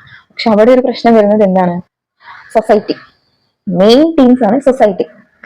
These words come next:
നമ്മളുടെ മറ്റുള്ളവരുടെ ലൈഫ്, അതായത്, ഏഹ്, എന്താ പറയാ, ഒരു മതിലിന് അപ്പുറം നടക്കുന്ന കാര്യങ്ങൾ എന്താണെന്ന് എത്തി നോക്കാൻ ഭയങ്കര ക്യൂരിയോസിറ്റി ഉള്ള ആൾക്കാരാണ് മലയാളികൾ. പൊതുവെ മലയാളികൾ അങ്ങനെയാണ്. അപ്പൊ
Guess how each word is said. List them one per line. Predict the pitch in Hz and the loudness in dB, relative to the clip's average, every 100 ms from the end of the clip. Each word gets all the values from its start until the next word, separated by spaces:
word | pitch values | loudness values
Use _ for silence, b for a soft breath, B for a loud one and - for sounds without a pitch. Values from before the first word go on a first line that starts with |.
| B _ | B _
നമ്മളുടെ | 196 214 233 247 | -2 2 2 0
മറ്റുള്ളവരുടെ | 233 - - 247 240 233 233 | -4 -4 0 2 4 2 0
ലൈഫ്, | 269 196 - - | -2 -4 -6 -10
അതായത്, | - _ 185 202 277 523 - B B B _ 208 | -10 _ 0 2 2 0 -10 B B B _ 0
ഏഹ്, | |
എന്താ | 185 185 | 2 2
പറയാ, | 202 190 | 2 4
ഒരു | 226 | 2
മതിലിന് | 220 202 240 | 0 0 -2
അപ്പുറം | - 214 | 0 0
നടക്കുന്ന | 233 190 202 | 0 0 0
കാര്യങ്ങൾ | 220 202 202 208 | 0 0 0 0
എന്താണെന്ന് | 196 196 202 | 0 0 0
എത്തി | 180 214 | -4 -2
നോക്കാൻ | 208 202 214 | 0 0 -4
ഭയങ്കര | 196 202 247 | -2 0 0
ക്യൂരിയോസിറ്റി | 277 - 214 220 220 | -2 0 0 2 2
ഉള്ള | 214 | 0
ആൾക്കാരാണ് | 202 185 185 185 | 0 0 -2 0
മലയാളികൾ. | 185 160 160 156 160 _ _ _ b b 180 | 0 0 -2 -4 -8 _ _ _ b b -10
പൊതുവെ | 175 226 | -2 0
മലയാളികൾ | 254 202 202 | 2 2 2
അങ്ങനെയാണ്. | 220 208 175 165 - _ B B B B B - | 0 -2 -4 -8 -14 _ B B B B B -14
അപ്പൊ | 185 - 269 392 | -8 -4 -4 -4